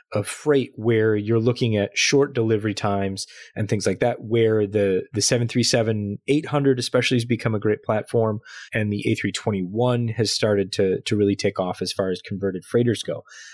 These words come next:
I mean, I, I think that's really interesting to, to see how much of that continues versus how these large, large freighters fare, you know, is, in terms of usage and, and where they're used.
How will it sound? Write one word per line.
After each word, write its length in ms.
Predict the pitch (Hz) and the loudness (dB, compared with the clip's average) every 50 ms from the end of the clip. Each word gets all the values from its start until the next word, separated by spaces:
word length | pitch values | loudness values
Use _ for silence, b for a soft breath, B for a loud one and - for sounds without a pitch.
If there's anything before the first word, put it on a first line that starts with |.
| B - | B -2
I 40 | - | 0
mean, 120 | 139 127 123 | 0 0 2
I, 140 | - 139 147 - | 0 0 0 2
I 80 | 156 170 | 0 0
think 240 | 160 190 170 131 - | 2 0 0 0 0
that's 320 | 131 131 170 - - - | 0 0 0 0 0 2
really 220 | 131 113 107 104 107 | 2 2 4 2 2
interesting 500 | 110 - - 117 - - 104 98 92 92 - | 2 0 0 -2 -2 -2 -4 -4 -6 -6 -4
to, 340 | - 98 92 87 85 - - - | -2 -2 -2 -2 -4 -6 -6 -6
to 100 | - 110 | -4 -2
see 280 | 101 - - 101 92 B B B B B B _ | 0 0 0 0 -2 B B B B B B _
how 260 | - - 135 135 143 | -6 -2 0 0 2
much 320 | 139 131 123 123 120 - - | 2 2 2 0 0 0 0
of 160 | 113 92 92 | 0 0 0
that 260 | 104 110 117 - - | 0 -2 -2 -4 -4
continues 640 | - - 110 101 - 104 95 90 87 87 85 - - | -4 -4 -2 -2 -2 -2 -2 -2 -2 -4 -4 -6 -4
versus 460 | - 101 101 95 - 98 95 85 - b b b b b - | -4 -2 -2 -2 -2 -2 -4 -4 -6 b b b b b -6
how 180 | - - 120 120 | -2 0 0 0
these 260 | 117 113 104 98 104 | 0 0 -2 -2 -2
large, 600 | 101 101 107 104 104 95 98 - - - - - - _ _ _ _ - | 0 2 2 2 0 0 0 -2 -2 -4 -6 -12 -16 _ _ _ _ -6
large 400 | 113 117 117 120 127 117 110 - | -2 0 2 2 2 2 0 -4
freighters 440 | - - 117 98 90 82 - - - | -2 0 -2 -2 -2 -2 -4 -6 -4
fare, 360 | - - 87 80 80 80 - b b b b b b b | -4 -4 -4 -6 -6 -10 -18 b b b b b b b
you 80 | 117 104 | -8 -8
know, 80 | 95 95 | -6 -6
is, 220 | 101 98 110 156 180 | -8 -8 -8 -4 -2
in 140 | 135 120 | 0 0
terms 240 | - - 117 104 95 | 0 0 -2 -2 -4
of 80 | 95 90 | -4 -4
usage 500 | 90 101 110 107 - - 110 104 98 98 | -2 0 0 2 2 2 0 0 0 -4
and, 280 | 95 87 87 87 87 - - - | -6 -6 -8 -12 -14 -16 -16 -14
and 300 | - 85 80 80 78 80 - _ - | -14 -12 -12 -14 -14 -16 -18 _ -12
where 400 | 117 104 101 104 104 110 113 110 | -6 -4 0 0 2 2 4 4
they're 140 | 110 104 98 | 2 2 2
used. 520 | 92 90 87 87 85 80 80 - - - | 0 -2 -4 -6 -6 -8 -8 -10 -12 -12